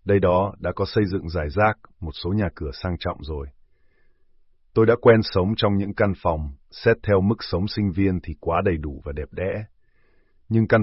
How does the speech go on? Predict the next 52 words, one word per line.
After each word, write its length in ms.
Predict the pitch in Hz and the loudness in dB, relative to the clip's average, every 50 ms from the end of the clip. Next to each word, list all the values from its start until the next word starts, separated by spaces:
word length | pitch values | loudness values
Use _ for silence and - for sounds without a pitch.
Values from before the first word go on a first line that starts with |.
| - - | 4 2
phòng 180 | 101 92 90 - | 2 2 2 2
tôi 200 | - 101 101 98 | 2 2 4 4
mới 160 | 92 92 95 107 | 4 2 2 2
dọn 260 | 104 120 92 82 76 | 2 2 2 0 0
đến 180 | 80 85 92 98 | -4 -2 0 0
này 300 | 101 90 82 73 67 - - | 0 0 -2 -4 -8 -10 -12
thì 120 | - 85 | -10 -8
lại 160 | 82 80 78 78 | -6 -6 -6 -4
đẹp 180 | 80 87 80 - | -4 -4 -4 -2
mắt 200 | 98 104 104 - | -2 -2 -2 -2
hơn 300 | 92 98 92 90 85 78 - _ _ _ _ - | -2 -2 -2 -2 -2 -6 -8 _ _ _ _ 2
bất 220 | 110 123 - - | 2 2 2 2
cứ 120 | 110 110 101 | -4 -2 0
căn 140 | - 110 101 - - | 2 0 0 0 -2
phòng 200 | 87 80 80 80 | -4 -2 -2 -4
nào 180 | 80 76 76 - | -4 -4 -6 -6
tôi 140 | - 92 87 | -4 -4 -2
đã 100 | 90 87 | -2 -2
ở 280 | - 98 90 80 73 69 - | -2 -2 -2 -4 -4 -6 -10
tại 140 | 73 - - - | -12 -12 -10 -8
Tokyo 420 | - 92 87 - - 95 90 87 85 - | -6 -6 -6 -6 -4 -4 -2 -2 -4 -4
trong 180 | - 85 82 - | -6 -10 -8 -8
thời 120 | 82 73 | -10 -8
gian 220 | 71 82 80 78 | -6 -6 -6 -6
qua 260 | - - - 78 78 78 | -6 -6 -6 -6 -6 -6
nữa. 300 | 76 71 78 87 87 - _ _ _ _ _ _ _ _ _ _ _ _ _ _ _ _ _ _ _ _ _ _ _ _ _ - - - _ _ _ - | -8 -8 -8 -10 -10 -12 _ _ _ _ _ _ _ _ _ _ _ _ _ _ _ _ _ _ _ _ _ _ _ _ _ -20 -20 -20 _ _ _ -2
Lúc 180 | 110 131 123 120 | -2 -2 2 2
mới 120 | 117 113 | 2 4
dọn 240 | 107 120 95 80 82 | 6 6 4 4 2
vào 240 | 90 87 85 82 - - | 2 2 2 2 2 0
tôi 120 | 98 95 | 0 0
đã 80 | 95 92 | 0 0
nghĩ 240 | 95 95 98 101 110 | 0 0 -2 -2 -2
là 180 | 107 104 87 - - | -2 -2 -2 -2 -2
có 100 | 90 90 | -2 -2
lẽ 120 | 98 98 107 110 - | 0 0 0 -2 0
căn 120 | 117 110 98 - | 0 -2 0 -2
phòng 180 | - 82 80 82 | -4 -4 -4 -4
này 140 | 82 80 78 - - | -4 -6 -6 -8 -6
quá 220 | - 95 95 101 117 | -2 2 2 2 2
đồ 120 | 113 92 80 - - - | 0 -2 -2 -4 -6 -4
sộ 200 | 90 80 - - - | -4 -4 -6 -8 -10
đối 180 | 76 82 82 | -8 -8 -6
với 140 | 78 87 90 | -4 -4 -4
một 120 | 92 87 - | -4 -4 -6
sinh 260 | - - 92 87 85 | -8 -8 -8 -6 -6
viên 240 | 76 90 90 85 82 | -4 -4 -4 -4 -4
như 120 | 80 80 | -4 -6
mình. 260 | 80 78 78 73 69 67 - _ _ _ _ _ _ _ _ _ _ _ _ _ _ _ _ _ _ _ _ _ _ _ _ _ _ - | -6 -6 -8 -8 -10 -14 -18 _ _ _ _ _ _ _ _ _ _ _ _ _ _ _ _ _ _ _ _ _ _ _ _ _ _ -2
Đó 200 | 92 92 98 120 | 2 4 6 6
là 120 | 127 107 - | 6 4 4
căn 140 | 113 101 | 4 2